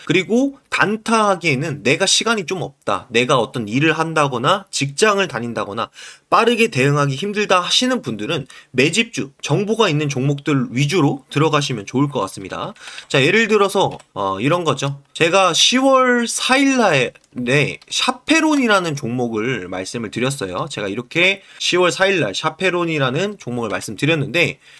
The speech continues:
자, 시월 사 일 날 이점, 한 이쯤이거든요. 자, 요때랑 비슷하죠? 그때부터 주가가 어떻게 됐냐? 크게 상승이 나와줬죠. 시월 사일 날부터도 바로 시월 이십삼일 날까지 몇 프로 정도가 올라가졌냐?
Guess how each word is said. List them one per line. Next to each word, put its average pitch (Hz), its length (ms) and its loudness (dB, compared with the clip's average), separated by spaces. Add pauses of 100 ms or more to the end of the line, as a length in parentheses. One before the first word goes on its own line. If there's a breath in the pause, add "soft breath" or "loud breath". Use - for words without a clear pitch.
(100 loud breath)
자, 107 200 -4
시월 226 320 4
사 226 160 0
일 233 240 4
날 214 240 2
이점, 143 460 -2 (140)
한 175 120 -2
이쯤이거든요. 143 840 -2 (140)
자, 95 460 -6 (220)
요때랑 175 400 2
비슷하죠? 147 520 -2 (160)
그때부터 226 540 2
주가가 147 380 0
어떻게 135 220 -2
됐냐? 120 420 -6 (120)
크게 226 160 2
상승이 226 320 0
나와줬죠. 120 640 0
시월 196 320 2
사일 202 220 4
날부터도 160 460 0
바로 123 440 0 (160 soft breath)
시월 190 360 4
이십삼일 175 460 0
날까지 170 640 2 (180 loud breath)
몇 135 220 4
프로 190 220 0
정도가 156 720 2
올라가졌냐? 117 800 0